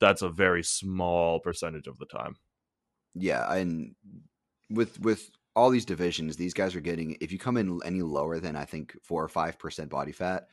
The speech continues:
Speaker 2: you actually can't regulate your body's hormones properly. So you literally can't survive less than four or five percent body fat. So even though we're like,
Speaker 1: I
Speaker 2: "Oh,
Speaker 1: think
Speaker 2: these guys look phenomenal, they came in this condition and whatever,"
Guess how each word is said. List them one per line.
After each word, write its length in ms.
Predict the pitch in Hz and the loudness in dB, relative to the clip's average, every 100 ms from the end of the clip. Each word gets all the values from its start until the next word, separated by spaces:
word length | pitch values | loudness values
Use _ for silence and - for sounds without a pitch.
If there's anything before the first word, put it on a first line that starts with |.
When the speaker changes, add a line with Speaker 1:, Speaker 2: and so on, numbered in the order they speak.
| _ _ _ | _ _ _
Speaker 2:
you 120 | 85 85 | -2 -2
actually 200 | - - | -2 -6
can't 200 | 85 76 | -6 -6
regulate 340 | 73 76 78 | -6 -6 -6
your 100 | 71 | -6
body's 320 | 71 71 71 | -6 -6 -6
hormones 380 | - 73 71 80 | -8 -8 -8 -8
properly. 540 | - 87 101 101 101 _ _ _ | -4 -2 -2 -4 -6 _ _ _
So 520 | - 87 82 78 76 - _ _ _ _ - | -6 -2 0 -2 -6 -12 _ _ _ _ -2
you 220 | 101 95 85 | 0 0 0
literally 720 | 95 104 104 95 85 76 - _ _ _ - | 2 4 4 4 0 -4 -12 _ _ _ -16
can't 320 | - 95 92 | -8 -6 -6
survive 640 | - 73 78 67 55 - - | -6 -2 0 0 -4 -10 -6
less 260 | 78 82 - | -2 -2 -4
than 180 | 76 | -10
four 220 | 73 80 76 | -6 -6 -4
or 60 | |
five 260 | - 71 - | -4 -6 -6
percent 260 | 76 73 67 | -10 -10 -6
body 240 | 71 65 | -6 -6
fat. 300 | 67 67 67 _ _ _ _ | -8 -8 -8 _ _ _ _
So 520 | - 87 78 67 55 - _ _ - | -8 -4 -2 -4 -8 -14 _ _ 0
even 200 | 110 107 | 2 4
though 80 | |
we're 100 | 101 | 4
like, 160 | 95 - | 2 2
Speaker 1:
I 40 | 110 | 6
Speaker 2:
"Oh, 60 | |
Speaker 1:
think 140 | 107 110 | 6 6
Speaker 2:
these 120 | 92 | 2
guys 200 | 98 92 - | 0 -2 -4
look 120 | 90 | -10
phenomenal, 840 | - - 90 90 95 92 90 87 85 | -10 -8 -4 -2 -2 -2 -4 -4 -6
they 160 | - | -8
came 180 | - 82 | -6 -6
in 80 | 80 | -6
this 140 | 80 | -8
condition 360 | - 87 98 90 | -8 -6 -6 -6
and 120 | 82 | -4
whatever," 400 | 82 90 80 78 | -2 -2 -2 -8